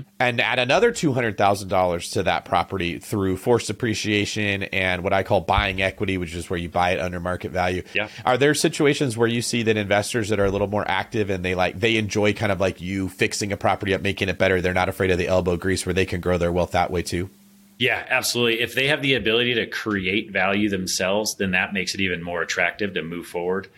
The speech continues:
Speaker 2: for those types of properties. And then when you're looking at the ten thirty-one exchange, the other component that we like to run side by side is, does it make sense to keep the property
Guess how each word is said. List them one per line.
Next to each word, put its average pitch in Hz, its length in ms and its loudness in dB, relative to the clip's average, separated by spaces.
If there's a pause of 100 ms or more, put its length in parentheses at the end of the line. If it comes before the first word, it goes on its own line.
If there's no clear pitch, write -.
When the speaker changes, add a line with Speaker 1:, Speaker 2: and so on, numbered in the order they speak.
(240)
Speaker 2:
for 104 140 -2
those 92 220 2
types 98 220 -2
of 101 100 -6
properties. 104 580 0 (300)
And 107 120 0
then 127 200 0
when 123 120 0
you're 123 140 0
looking 131 260 0
at 117 120 -2
the 107 80 -4
ten 117 200 -2
thirty-one 104 380 2
exchange, 104 560 0
the 95 180 -6
other 107 320 2
component 104 800 -2 (320)
that 104 200 0
we 101 120 0
like 98 240 0
to 95 320 0
run 95 260 0
side 98 320 0
by 98 140 0
side 101 420 0
is, 85 140 -4
does 101 160 0
it 98 100 -4
make 110 240 -2
sense 101 380 -2
to 92 100 -4
keep 101 380 -6
the 98 100 -4
property 113 640 -2